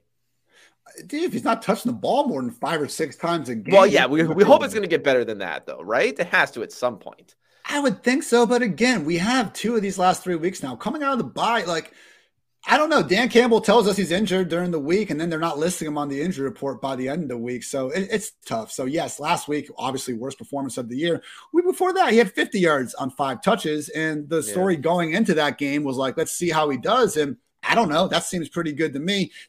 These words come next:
Speaker 1: Didn't lead to more usage. So, unfortunately,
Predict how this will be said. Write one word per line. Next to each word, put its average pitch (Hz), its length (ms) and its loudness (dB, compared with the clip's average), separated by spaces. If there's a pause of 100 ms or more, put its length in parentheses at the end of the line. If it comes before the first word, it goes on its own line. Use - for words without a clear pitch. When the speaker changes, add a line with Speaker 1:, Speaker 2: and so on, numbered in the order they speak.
Speaker 1:
Didn't 156 240 -2
lead 143 200 -2
to 120 80 -6
more 120 180 -2
usage. 110 420 -8
So, 120 260 -8
unfortunately, 156 1000 2